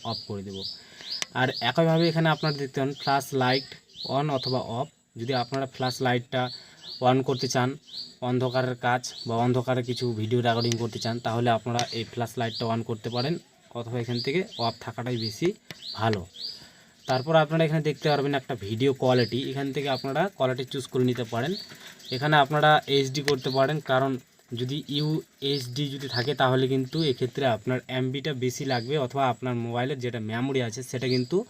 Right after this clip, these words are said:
খুবই দ্রুত ফুল হয়ে যাবে। তো already আমি সব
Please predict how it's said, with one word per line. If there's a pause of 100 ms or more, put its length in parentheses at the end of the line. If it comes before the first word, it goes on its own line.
(380)
খুবই
দ্রুত (500)
ফুল
হয়ে
যাবে। (1200)
তো
already
আমি
সব